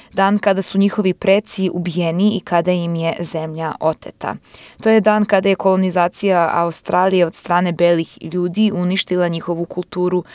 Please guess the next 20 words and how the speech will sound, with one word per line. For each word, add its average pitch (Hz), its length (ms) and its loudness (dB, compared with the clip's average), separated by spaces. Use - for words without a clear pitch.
prava 170 560 0
i 196 100 -4
stil 160 540 -2
života. - 640 -10
U 220 80 -2
godinama 214 460 4
koje 190 240 2
su 180 200 -6
sledile, 190 540 2
Prva 185 240 0
nacija 175 480 0
Australije 175 580 -2
je 165 80 0
prošla - 400 -6
kroz - 380 -8
mnoge 180 580 -2
bolne 160 420 -6
periode, 180 600 2
brojne 196 600 0
masakre, 175 800 -2